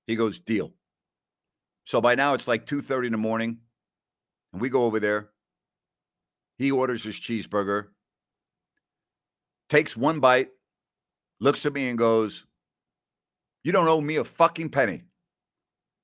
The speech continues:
Told you. Best cheeseburger I've ever had in my life. Period. You know? Period.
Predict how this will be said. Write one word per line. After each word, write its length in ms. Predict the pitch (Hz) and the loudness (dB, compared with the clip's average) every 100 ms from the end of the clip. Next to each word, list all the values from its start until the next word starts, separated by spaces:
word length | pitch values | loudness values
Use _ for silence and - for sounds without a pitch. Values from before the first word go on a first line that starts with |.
| _ _ _ _ _ _ _ _ _ _ _ | _ _ _ _ _ _ _ _ _ _ _
Told 220 | - 175 143 | 2 4 2
you. 140 | 143 - _ _ _ _ _ _ _ _ _ _ _ | -4 -6 _ _ _ _ _ _ _ _ _ _ _
Best 320 | 160 190 - _ _ _ _ _ _ | 6 6 -4 _ _ _ _ _ _
cheeseburger 760 | - 175 151 127 120 113 120 117 _ _ _ _ _ _ _ | -2 -2 -2 0 0 2 -2 -4 _ _ _ _ _ _ _
I've 160 | 110 104 | -2 2
ever 220 | 131 143 | 2 0
had 480 | 127 117 92 87 - _ _ _ _ _ _ _ _ - | 2 0 0 -4 -10 _ _ _ _ _ _ _ _ -4
in 120 | 117 | 0
my 120 | 117 | 0
life. 360 | 104 73 - _ _ _ _ _ _ _ _ _ _ _ _ | 0 -4 -10 _ _ _ _ _ _ _ _ _ _ _ _
Period. 340 | - 123 82 - _ _ _ _ _ _ _ _ - | -2 0 -2 -12 _ _ _ _ _ _ _ _ -8
You 80 | 104 | -2
know? 240 | 117 143 _ _ _ _ _ _ _ - | -2 -2 _ _ _ _ _ _ _ -4
Period. 380 | 143 104 65 | 0 0 -4